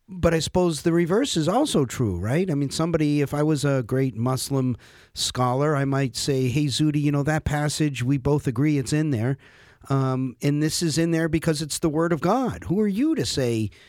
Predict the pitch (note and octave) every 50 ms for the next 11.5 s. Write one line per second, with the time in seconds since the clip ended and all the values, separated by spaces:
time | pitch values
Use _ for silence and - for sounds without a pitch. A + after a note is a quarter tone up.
0 | - - - - D#3+ C#3 D#3+ D#3 - - F3 D#3 D3+ D3+ D3+ C3+ - D3 C3+ C3
1 | A#2+ - - - C#3 B2+ B2 A#2+ A2+ - - - - - - _ - D#3 D3+ C3+
2 | C#3 C3+ C3+ F#3 G#3 G3+ F#3+ F#3+ F#3 - E3 D3+ C#3 C3 A#2+ F2+ - G#2 E3+ D#3
3 | G#3+ A#3 G3+ - C#3+ B2+ A#2 A2 A2 A#2 C3 - - - _ _ _ - - D3+
4 | C3 C#3 C#3 C3 - - C3+ A#2+ B2 B2 A#2 A#2 G#2+ G2+ A#2+ A2+ G#2+ G2 G2+ A2+
5 | C3 C3 B2 A#2+ A2+ - C#3+ B2+ B2 B2 B2+ B2+ C#3 C#3+ D3+ D3+ D3+ D3 A#2+ A#2+
6 | B2 C#3 - D#3 C3 B2+ B2 - _ _ - B2 - - C3+ B2+ B2+ - C3 B2
7 | B2 B2 A2 G#2+ A#2 G#2+ B2 B2 A#2 A2+ A#2 A#2+ C3 C3+ - A2+ A#2+ A#2+ A#2+ A2+
8 | A2+ - - - - B2 A#2+ A#2+ A#2 A#2 A2 - - - - - - A#2 C3 B2+
9 | A#2 C3 A2 - - B2+ B2 A#2+ A#2 - B2+ B2 A#2 A2 - - A#2 A2 G#2+ -
10 | - C#3+ B2+ B2 B2 - - A#2 B2 C#3+ D3 C#3+ - C3+ B2 B2 B2+ A#2 G#2 A#2+
11 | G#2+ A2+ D#3+ A#3 C4+ G#3+ B2 B2+ E3